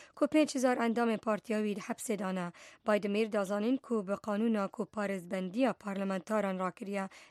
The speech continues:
li dijî H D P darbeyek pêk hatiye. Baydemir got bi qasî hevsed û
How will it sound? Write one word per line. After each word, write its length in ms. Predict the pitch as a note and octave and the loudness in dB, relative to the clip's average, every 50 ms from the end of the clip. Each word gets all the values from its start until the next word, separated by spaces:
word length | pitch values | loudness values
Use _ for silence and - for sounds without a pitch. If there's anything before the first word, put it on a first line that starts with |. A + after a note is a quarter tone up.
| - A#3+ | -6 -2
li 180 | G#3 G3+ F#3 F3 | 0 0 0 0
dijî 240 | G#3+ G3 F#3 G3 F3+ | 0 0 0 -2 -2
H 140 | F#3+ F#3 | -2 -2
D 80 | G3 F#3+ | -4 -4
P 280 | - - A3+ A#3 C4 - - - - - _ - | -4 -2 0 0 0 -2 -6 -14 -20 -14 _ 2
darbeyek 420 | A#3+ B3 B3 A#3 A#3+ G#3+ G3+ G#3 - - | 2 4 4 4 2 0 0 -2 0 4
pêk 140 | C#4 B3+ - | 2 2 2
hatiye. 480 | - F#3+ F#3 E3+ - A3 G3 F#3 F3 E3 - - - - _ - G#3+ | 2 -6 -6 -6 -4 -4 -4 -4 -4 -6 -10 -16 -20 -20 _ 0 2
Baydemir 420 | G#3+ G3+ F3+ F#3+ F#3+ G3 G#3 G3 | 2 2 2 2 0 0 -2 -2
got 300 | F#3+ G#3+ B3 C4+ - A3+ | -2 -2 -2 -2 -2 -2
bi 40 | G#3 - - | -4 -2 -2
qasî 220 | G#3+ G3 F3 - G3 G3+ | -2 -2 -2 -4 -6 -8
hevsed 240 | G3 - - A#3 F#3+ | -8 -8 -8 -8 -8
û 20 | G3+ | -8